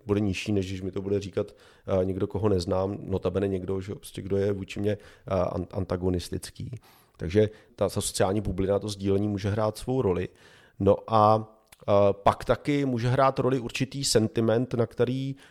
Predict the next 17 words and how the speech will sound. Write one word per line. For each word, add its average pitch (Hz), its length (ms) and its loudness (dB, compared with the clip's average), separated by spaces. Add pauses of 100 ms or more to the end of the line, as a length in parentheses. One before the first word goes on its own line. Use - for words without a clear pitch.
ten 127 200 6
obsah - 300 0
dezinformací, 127 960 -2 (320)
eh, 104 260 4
se 120 100 -2
kterým 127 180 2
ten 131 160 0 (100)
obsah 123 260 -2
dezinformací 127 600 0
pracuje. 104 480 2 (340)
Řada 110 220 6
dezinformací 123 800 2
je 135 40 0
konstruována 127 600 2
vysloveně 123 480 2
k - 60 -14
tomu, 104 380 0